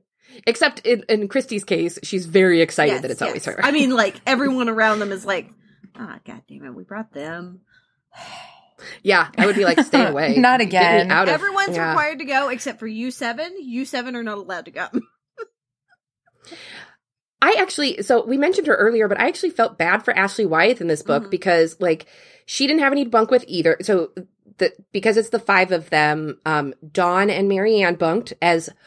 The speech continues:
Speaker 1: uh, preparation for maybe, hopefully, eventually one day being stepsisters.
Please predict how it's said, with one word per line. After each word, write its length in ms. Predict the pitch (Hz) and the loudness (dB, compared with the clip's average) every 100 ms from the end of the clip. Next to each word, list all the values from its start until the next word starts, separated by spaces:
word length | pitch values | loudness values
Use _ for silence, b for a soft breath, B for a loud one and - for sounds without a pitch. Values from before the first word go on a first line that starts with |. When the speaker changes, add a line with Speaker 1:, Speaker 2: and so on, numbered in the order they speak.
| b - | b -4
Speaker 1:
uh, 300 | 170 147 143 - _ _ _ - | 0 0 -4 -12 _ _ _ -2
preparation 580 | 240 226 214 208 214 190 | 0 4 6 4 2 0
for 180 | 180 | 0
maybe, 360 | 165 180 190 196 | 0 2 2 2
hopefully, 360 | 190 196 196 180 | 2 0 0 0
eventually 320 | 175 170 180 | -2 -2 -2
one 140 | 175 | -2
day 140 | 170 175 | -2 -2
being 200 | 175 226 | -2 -2
stepsisters. 680 | - 156 165 151 175 240 | 0 0 -2 -2 -2 -4